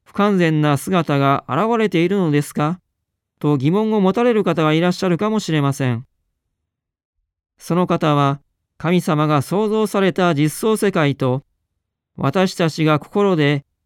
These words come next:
描き出している現象世界を混同して考えているのです。不完全な姿が現れている世界は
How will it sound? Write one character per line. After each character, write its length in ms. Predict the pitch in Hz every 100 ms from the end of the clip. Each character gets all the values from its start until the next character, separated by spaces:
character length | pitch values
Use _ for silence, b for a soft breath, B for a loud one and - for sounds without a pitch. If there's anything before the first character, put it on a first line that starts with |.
| _
描 240 | - 175 220
き 140 | 208
出 120 | 208
し 80 | 208
て 220 | 175 160 147
い 20 |
る 140 | 143
現 280 | 127 180 226
象 180 | 220 220
世 140 | 196
界 320 | 190 147 135 131
を 220 | 127 - _ _ _
混 260 | - 202 233
同 160 | 214
し 100 | 208
て 140 | 202 190
考 280 | 156 214 214
え 100 | 175
て 200 | 156 147
い 40 |
る 80 | 196
の 140 | 185
で 160 | 127 123
す。 240 | - - _ _ _ _ _ _ _ _ _ _ _ _ _ _ _ _ _
不 140 | -
完 240 | - 226 214
全 200 | 196 180
な 140 | 160
姿 400 | - 170 156 151
が 180 | 143 127
現 240 | 202 220
れ 140 | 220 190
て 200 | 170 160
い 40 |
る 100 | 151
世 160 | 143 156
界 300 | 147 135 127
は 240 | 127 139